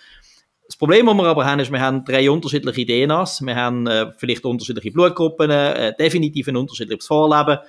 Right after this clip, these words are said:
ähm, unterschiedliches Alter, was weiß ich was. Ja? Das heisst, es muss tailor-made, maßgeschneiderte Lösungen geben, wie du Longevity erreichst. Und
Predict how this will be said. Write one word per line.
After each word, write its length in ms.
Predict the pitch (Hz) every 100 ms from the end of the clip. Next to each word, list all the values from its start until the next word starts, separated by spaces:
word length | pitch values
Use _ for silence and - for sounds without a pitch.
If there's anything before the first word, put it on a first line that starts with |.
| _ _ _ _
ähm, 380 | 123 120 120 117
unterschiedliches 420 | 110 - - -
Alter, 400 | 113 117 - 113
was 180 | 113 101
weiß 180 | 92 -
ich 140 | _
was. 200 | - -
Ja? 200 | - 76 - - - _
Das 140 | - 117
heisst, 400 | 147 170 - - -
es 160 | - -
muss 320 | 156 151 -
tailor-made, 680 | - 151 165 156 123 95 - - - -
maßgeschneiderte 920 | 120 117 139 - - 120 107 117 117
Lösungen 500 | 110 120 120 120 123
geben, 420 | 113 104 104 113 -
wie 120 | 113
du 60 | 113
Longevity 540 | 104 101 101 101 113
erreichst. 500 | 98 92 95 - - _ _ _ _
Und 220 | - 127